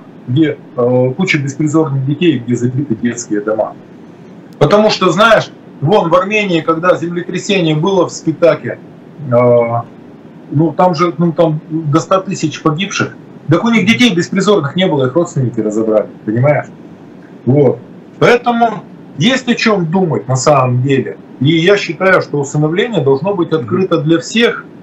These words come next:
ну, просто по-честному, особенно когда касается, э, когда касается усыновления, там, с детей с отклонениями, с пороками.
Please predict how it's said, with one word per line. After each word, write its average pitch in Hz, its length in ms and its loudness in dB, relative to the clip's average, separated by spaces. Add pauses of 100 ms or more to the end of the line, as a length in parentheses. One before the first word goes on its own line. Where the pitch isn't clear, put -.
(100)
ну, 147 160 2
просто 226 380 0
по-честному, 135 560 -2
особенно 165 340 0
когда 156 220 0
касается, 156 640 0 (400)
э, 113 600 2 (1500)
когда 156 220 -2
касается 160 480 -2
усыновления, 139 760 0
там, 117 200 -4
с 110 60 -10
детей 127 280 0
с - 120 -8
отклонениями, 123 800 0
с - 100 -6
пороками. 127 720 0